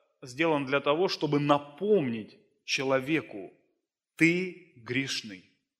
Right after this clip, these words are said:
Указать на то, что Бог святой.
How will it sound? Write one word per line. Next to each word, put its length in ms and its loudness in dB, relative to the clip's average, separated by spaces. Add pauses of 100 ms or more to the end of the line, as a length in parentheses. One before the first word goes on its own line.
(1300)
Указать 500 2
на 100 0
то, 220 -2
что 300 -2
Бог 680 8
святой. 720 -8